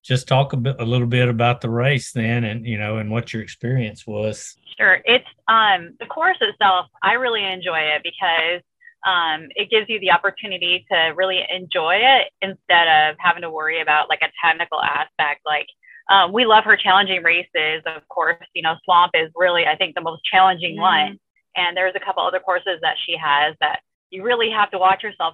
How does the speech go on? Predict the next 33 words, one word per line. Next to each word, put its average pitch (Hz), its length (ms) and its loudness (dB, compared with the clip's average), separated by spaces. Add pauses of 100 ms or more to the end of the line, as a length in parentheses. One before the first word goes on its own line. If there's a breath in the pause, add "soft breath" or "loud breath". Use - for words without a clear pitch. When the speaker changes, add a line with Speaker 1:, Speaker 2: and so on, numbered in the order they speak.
Speaker 2:
because 190 260 -6
I 190 60 -2
think 208 220 -8
one 202 120 -2
of 214 60 -10
them 226 80 -10
we 214 100 -4
probably 196 320 4
literally 196 400 0 (300)
tripped, 190 240 0
like, 185 160 0 (100)
twenty 208 220 0
times 196 340 2
because 202 280 -2
we 190 60 -4
were 185 120 -4
trying 185 140 -2
to 165 120 -8
pay 175 80 -2
attention 165 320 -8
to 156 60 0
other 160 140 -6
people 170 240 -2
around 160 280 2
us. 180 240 2
And, 143 180 -2 (440)
um, 175 300 2 (140)
this 240 180 2
course 226 320 4
affords 196 420 -2
us 180 220 0
the 165 100 -4
ability 165 560 -2